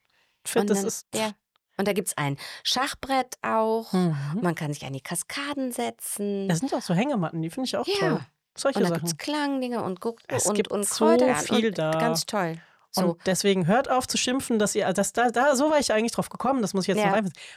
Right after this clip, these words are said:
Speaker 1: Man muss Eintritt zahlen.
Speaker 2: Ja.
Speaker 1: Fünf Euro muss man zahlen als erwachsener Mensch. Bis siebzehn ist frei,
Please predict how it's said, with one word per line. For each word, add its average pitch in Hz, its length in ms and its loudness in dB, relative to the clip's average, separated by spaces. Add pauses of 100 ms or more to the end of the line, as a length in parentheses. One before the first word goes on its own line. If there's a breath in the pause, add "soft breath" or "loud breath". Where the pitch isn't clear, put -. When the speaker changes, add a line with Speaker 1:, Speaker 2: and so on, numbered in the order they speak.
Speaker 1:
Man 196 140 4
muss 277 180 4
Eintritt 240 380 0
zahlen. 151 480 -2 (120)
Speaker 2:
Ja. 180 220 0 (100)
Speaker 1:
Fünf - 280 -2
Euro 160 400 -2 (260)
muss 196 240 0
man 208 160 2
zahlen 185 380 0
als 202 160 -2
erwachsener 160 480 -2
Mensch. 147 240 -4
Bis 233 160 -2
siebzehn 240 340 -2
ist 190 120 -2
frei, 180 420 0